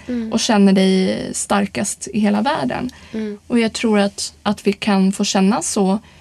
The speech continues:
Speaker 2: är också mycket tack vare att vi vet att våra vänner går igenom samma sak
Speaker 1: Mm, mm.
Speaker 2: då och då.
Speaker 1: Jag tycker att det är väldigt så här empowering att se
Speaker 2: Mm.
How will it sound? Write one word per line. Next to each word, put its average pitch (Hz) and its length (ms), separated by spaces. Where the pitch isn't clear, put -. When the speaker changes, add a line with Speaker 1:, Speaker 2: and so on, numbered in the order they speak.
Speaker 2:
är 196 140
också 208 280
mycket 302 300
tack - 280
vare 190 240
att 202 180
vi 202 60
vet 233 600
att - 460
våra 190 280
vänner 190 340
går 208 180
igenom 214 340
samma 233 300
sak 233 200
Speaker 1:
Mm, 220 160
mm. 233 200
Speaker 2:
då 226 120
och 220 100
då. - 180
Speaker 1:
Jag 294 180
tycker 381 220
att 254 80
det 208 100
är 202 40
väldigt 226 380
så 214 80
här 180 80
empowering 190 800
att - 200
se - 260
Speaker 2:
Mm. 240 300